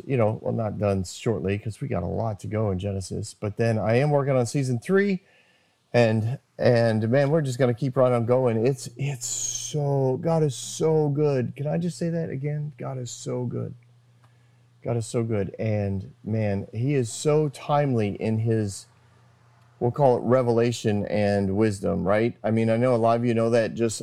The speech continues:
on your, on our own personal level, right? We're just when we need it, he's, he, quote, "seems to come through." I mean, he's always been there. His goodness is always there, and it's just waiting for us. So it seems like he just showed up, but the reality is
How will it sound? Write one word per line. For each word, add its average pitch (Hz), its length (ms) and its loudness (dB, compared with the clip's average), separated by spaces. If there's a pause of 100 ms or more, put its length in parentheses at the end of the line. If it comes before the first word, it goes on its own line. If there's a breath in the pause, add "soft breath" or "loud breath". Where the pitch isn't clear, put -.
on 117 180 2
your, 107 200 -2
on 110 160 0
our 107 160 4
own 123 100 2
personal 147 420 0
level, 90 280 0
right? 110 320 0
We're 110 100 -2
just 151 260 -2
when 156 120 2
we 147 100 2
need 143 220 2
it, 156 160 0 (600 soft breath)
he's, 139 340 -4 (320)
he, 120 340 -2
quote, 135 320 2
"seems 165 480 0
to 127 100 0
come 110 200 -2
through." 98 220 0
I 101 60 4
mean, 113 160 2
he's 113 160 2
always 117 280 2
been 104 200 2
there. 123 180 2
His 104 120 -2
goodness 110 360 0
is 104 140 -4
always 101 300 2
there, 104 180 0
and 107 100 -2
it's 98 80 -6
just 110 200 -10
waiting 113 360 2
for 151 240 2
us. 160 100 -2
So 113 180 0
it 104 120 -4
seems 214 560 0
like 95 440 -2 (260 soft breath)
he 180 140 2
just 143 200 2
showed 143 300 2
up, 104 280 0
but 117 280 2 (380 soft breath)
the 127 80 0
reality 131 680 4
is 104 420 -2